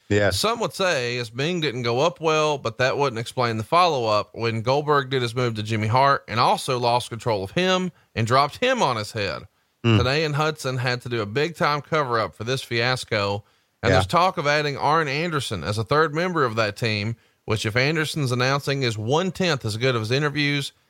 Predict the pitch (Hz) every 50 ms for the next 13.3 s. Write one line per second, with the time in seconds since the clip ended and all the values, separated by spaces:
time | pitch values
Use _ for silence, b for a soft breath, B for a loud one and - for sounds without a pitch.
0 | _ _ _ - 117 131 127 123 131 135 131 131 127 123 120 110 - - 104 95
1 | 92 90 85 85 78 - - - - _ _ _ _ _ _ _ _ _ _ _
2 | - - 156 190 202 202 196 180 175 180 190 185 180 165 170 165 165 165 165 165
3 | 156 - _ _ - 80 110 117 120 120 120 117 117 113 113 113 107 104 87 -
4 | _ _ _ _ _ _ _ _ _ - - - - 185 170 170 165 170 160 151
5 | 143 147 147 151 156 - - 123 131 135 147 151 147 151 151 139 - 131 123 131
6 | 131 139 113 - - 139 127 127 131 135 139 131 117 117 - - - 131 117 120
7 | 123 131 131 135 - - 160 151 147 139 135 131 127 117 120 110 - 143 143 147
8 | 151 143 131 131 139 139 143 139 - 139 131 131 131 131 127 - 123 123 120 117
9 | 117 120 123 123 120 120 120 117 123 123 120 117 113 - - - 120 123 131 135
10 | 131 - - - 110 113 113 110 110 110 113 117 123 131 127 131 131 - - 131
11 | 131 135 127 127 123 120 117 120 117 117 107 - 127 120 123 120 113 - - 123
12 | 117 123 131 139 131 117 113 117 117 113 120 123 80 85 113 113 82 101 107 107
13 | 107 104 - - - -